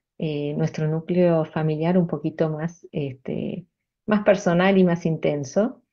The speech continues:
Y ahí es cuando nace nuestro segundo hijo, Lucas, que hoy tiene dieciocho años, eh, nuestra segunda bendición. Así que,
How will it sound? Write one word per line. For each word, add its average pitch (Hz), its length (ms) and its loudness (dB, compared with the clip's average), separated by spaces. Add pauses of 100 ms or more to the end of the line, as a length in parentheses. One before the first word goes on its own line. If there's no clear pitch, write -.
(380)
Y 175 100 0
ahí 170 140 6
es 170 80 2
cuando 175 280 0
nace 170 580 -2
nuestro 156 300 -6
segundo 165 340 -2
hijo, 156 420 -2
Lucas, 196 680 -4
que - 160 -6
hoy 139 100 -2
tiene 143 400 -2
dieciocho 147 580 -4
años, 143 480 -4 (540)
eh, 135 580 -6
nuestra 156 340 -2
segunda 170 460 2
bendición. 147 800 -4
Así 165 220 -4
que, 170 360 0